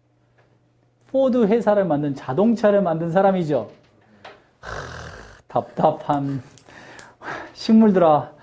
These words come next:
내가 뭘 요구하니, 그지? 어, 포드는 뭐라고?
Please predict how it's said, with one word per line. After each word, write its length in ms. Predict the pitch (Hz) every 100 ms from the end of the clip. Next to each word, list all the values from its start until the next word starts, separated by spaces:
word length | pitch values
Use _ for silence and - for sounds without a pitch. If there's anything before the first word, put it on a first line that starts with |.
| - -
내가 260 | 160 175
뭘 340 | 156 175 220 202
요구하니, 520 | 190 185 170 160 151
그지? 460 | 185 202 143 117 - -
어, 260 | 120 110 - _ _ _
포드는 320 | 214 214 196
뭐라고? 600 | 147 143 151 262 - -